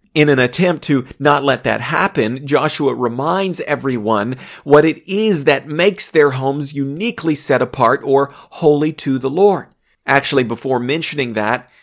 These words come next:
uh, it's, it's worth pointing out from the context what it wasn't that made them holy. For, for starters, we can point out it wasn't the sanctity of the land itself or the homes built on it that, that set them apart.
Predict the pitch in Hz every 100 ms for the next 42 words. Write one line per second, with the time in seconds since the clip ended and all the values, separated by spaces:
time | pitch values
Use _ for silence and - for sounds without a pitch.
0 | _ _ _ - 120 127 143 117 - 139
1 | 127 127 127 - 143 127 117 120 151 143
2 | - 131 113 - - 151 160 - 131 -
3 | - 127 120 90 110 117 131 160 185 156
4 | 104 - - - 120 110 104 120 107 104
5 | 104 104 110 98 98 120 - _ _ _
6 | _ _ _ - - 160 147 147 - 143
7 | 135 127 117 127 123 113 135 123 123 120
8 | 143 127 113 143 180 160 139 139 143 127
9 | - - 190 160 127 147 135 123 123 123
10 | 120 113 - 165 170 160 123 120 143 151
11 | 120 113 139 180 - 139 117 104 117 104
12 | - - - - 110 - 120 110 117 104
13 | 101 - 95 101 131